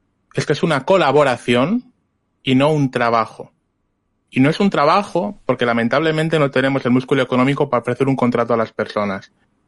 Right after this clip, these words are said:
Y como es una colaboración, desde el principio dejamos claro cuánto tiempo hay que dedicar, si se quiere entrar, que no se obliga a nadie a entrar en absoluto, y el porcentaje de beneficios que se va a dar a la gente, que como bien dice Carlos, podríamos no hacerlo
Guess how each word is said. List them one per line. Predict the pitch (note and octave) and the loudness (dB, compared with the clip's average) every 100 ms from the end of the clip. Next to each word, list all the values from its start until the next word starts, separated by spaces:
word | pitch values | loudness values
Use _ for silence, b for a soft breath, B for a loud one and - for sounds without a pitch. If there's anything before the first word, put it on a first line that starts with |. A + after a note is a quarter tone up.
| - | -8
Y | C#3 | 0
como | D3 | 0
es | F3+ | 2
una | A3 G#3 | 0 2
colaboración, | F#3+ D3+ B2+ A2+ - F3+ E3 | 2 2 2 0 0 0 2
desde | C3+ | 0
el | A#2+ | 0
principio | B2 A#2+ D#3 G#2+ | 0 -2 -2 -2
dejamos | D3 D3 C3+ - | -2 -2 -4 -4
claro | C#3 C#3+ C#3 A#3+ _ _ _ _ _ _ _ - | -2 0 -2 -4 _ _ _ _ _ _ _ -8
cuánto | F3+ A3+ G3 D3 | 0 2 2 2
tiempo | C#3 C3 | 0 0
hay | A#2 | 0
que | A2+ | 0
dedicar, | G#2+ G#2 - A2+ | 0 -2 -4 -4
si | - G3 | -4 -4
se | G3 C3+ - | -2 -2 0
quiere | F3+ D#3 | 0 2
entrar, | A2+ G#2+ D3+ D3+ A2+ - | 0 -2 -2 0 -2 -4
que | A2+ | -2
no | E3 | -2
se | - | 0
obliga | A#2+ D3+ A2+ | 0 0 0
a | |
nadie | C3 D3 A2 | -2 -2 -4
a | F#2+ | -6
entrar | F#2+ D3 B2+ | -4 -2 0
en | A2+ | 0
absoluto, | E3 F3 - A#2 C3+ B2+ A#2 E3 _ _ _ _ _ _ - | -2 -4 -2 2 0 0 -4 -4 _ _ _ _ _ _ 0
y | F3 | 0
el | D#3+ | 2
porcentaje | D#3+ D#3+ C#3 C3 F3+ G3+ | 0 0 -2 0 -2 0
de | E3+ | 0
beneficios | C#3 B2 A#2 - E3 - C#3 F3 - _ _ - | 2 0 -2 -2 -2 2 0 0 -10 _ _ -6
que | B2+ | -6
se | - A#2+ | -2 0
va | C3+ | 0
a | |
dar | C#3 C#3 | 0 0
a | |
la | A#2 | -2
gente, | - A2+ G#2+ G#2+ | -2 -4 -4 -6
que | A#2+ | -6
como | B2 C3+ | -2 0
bien | E3+ G#3 | 2 2
dice | F#3 A#2+ A2+ | 0 -2 -2
Carlos, | A2 A2+ F#3+ | -2 -2 -6
podríamos | - B2 C3 D#3 B2+ A#2 | -2 -2 2 2 2 2
no | B2 | 0
hacerlo | A2+ - G#2+ A2 G#3 | 0 0 0 0 -2